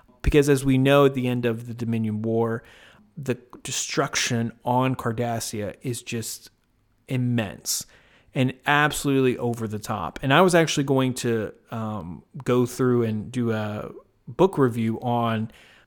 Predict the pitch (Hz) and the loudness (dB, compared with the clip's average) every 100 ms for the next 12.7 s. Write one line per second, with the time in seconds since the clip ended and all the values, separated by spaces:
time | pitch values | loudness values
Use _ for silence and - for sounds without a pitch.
0 | _ _ _ 160 202 156 76 - - _ | _ _ _ 0 2 4 0 -8 -18 _
1 | - 139 139 135 143 131 127 120 123 127 | 0 4 4 6 4 4 0 0 2 0
2 | - 123 117 117 - - - - 123 - | 0 0 0 -2 -6 -20 -12 0 0 2
3 | 117 113 117 123 120 117 117 110 107 113 | 0 0 0 0 2 2 0 -2 -4 -2
4 | 110 104 - - - 127 - 208 202 131 | -2 -2 -6 -16 -8 -6 2 4 6 6
5 | 113 117 117 101 - 127 107 180 196 151 | 4 -2 -4 -6 -4 -4 0 4 4 6
6 | 160 139 135 135 120 113 139 131 120 101 | 4 6 6 6 4 2 4 4 2 0
7 | 170 160 110 113 107 104 - - - - | 2 4 4 0 -2 -6 -8 -6 -6 -6
8 | - 151 139 143 151 160 139 135 131 123 | -4 2 4 6 4 4 4 4 2 -2
9 | - - 180 160 104 123 127 120 123 117 | -4 -4 2 2 0 0 2 2 0 -2
10 | 113 - - - - - - 104 135 170 | -2 -8 -20 -20 -12 -8 -4 0 4 4
11 | - 139 135 135 - - _ - 123 113 | 4 4 4 2 -4 -20 _ -8 -4 0
12 | 113 120 - 120 117 113 113 | 0 0 0 0 0 0 -2